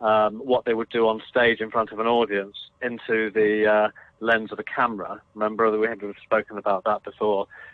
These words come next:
But when it comes to, uh, when it comes to auction world, where people really do get a bit frantic in the room, it seems that the, uh, the auction houses are quite keen on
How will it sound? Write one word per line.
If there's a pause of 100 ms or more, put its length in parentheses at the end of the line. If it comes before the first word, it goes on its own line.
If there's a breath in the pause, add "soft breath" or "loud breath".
(100)
But
when
it
comes (200)
to, (440 loud breath)
uh,
when
it
comes (120)
to (380 soft breath)
auction
world,
where
people (260 loud breath)
really
do
get
a
bit
frantic
in
the
room, (280 loud breath)
it
seems
that (140)
the, (240)
uh,
the
auction
houses
are (140)
quite
keen (320 loud breath)
on